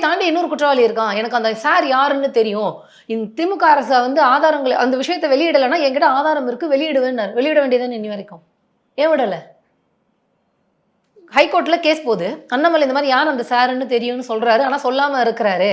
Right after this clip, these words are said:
அப்படின்னு கேட்கும்போது நீதிமன்றம் சொல்லுது, இந்த மாதிரி அவன் அரசியலுக்காக கண்டதெல்லாம் பேசுவான், அதெல்லாம் விசாரிச்சுக்கிட்டு டைமை வேஸ்ட் பண்ண முடியாதுன்னு அந்த வழக்கை வந்து தள்ளுபடி பண்ணிடுச்சு. ஆனால் ஒரு பெண் பாதிக்கப்பட்டோன்னு அதை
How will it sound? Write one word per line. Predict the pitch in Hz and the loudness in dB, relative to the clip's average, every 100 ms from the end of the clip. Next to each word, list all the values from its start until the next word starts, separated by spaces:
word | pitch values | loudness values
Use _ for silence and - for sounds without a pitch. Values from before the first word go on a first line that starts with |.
| - - _ 233 | -4 -12 _ -4
அப்படின்னு | 214 269 | -2 -2
கேட்கும்போது | 233 196 175 180 311 302 | -4 -4 -6 -2 -2 -2
நீதிமன்றம் | 349 349 302 277 | -2 -2 -2 0
சொல்லுது, | 277 277 269 - - _ - | 0 0 -2 -8 -20 _ -6
இந்த | 240 320 | 0 4
மாதிரி | 349 349 | 4 6
அவன் | 311 | 4
அரசியலுக்காக | - 349 320 302 311 | 4 0 6 6 6
கண்டதெல்லாம் | 269 269 277 285 262 | 4 2 2 2 2
பேசுவான், | 262 226 226 208 | 0 -2 0 2
அதெல்லாம் | 220 294 302 | 2 4 2
விசாரிச்சுக்கிட்டு | 277 294 277 262 254 | 2 0 0 -2 -2
டைமை | 254 294 262 | -2 0 -2
வேஸ்ட் | 254 247 | -2 -4
பண்ண | 233 | -8
முடியாதுன்னு | 214 214 208 302 339 | -2 0 0 0 0
அந்த | 294 254 | 0 2
வழக்கை | 262 294 302 | 2 0 -4
வந்து | 349 | 0
தள்ளுபடி | 330 349 311 | 0 0 -4
பண்ணிடுச்சு. | 247 208 - - 202 | -4 -6 -8 -12 -12
ஆனால் | 180 208 339 - - _ _ _ _ | -8 -6 -6 -10 -20 _ _ _ _
ஒரு | 196 196 | -8 -4
பெண் | 247 277 | -4 0
பாதிக்கப்பட்டோன்னு | 214 208 202 170 160 160 143 147 160 175 _ _ _ 196 | -2 -2 -4 -10 -12 -14 -14 -16 -18 -18 _ _ _ -12
அதை | 220 | -10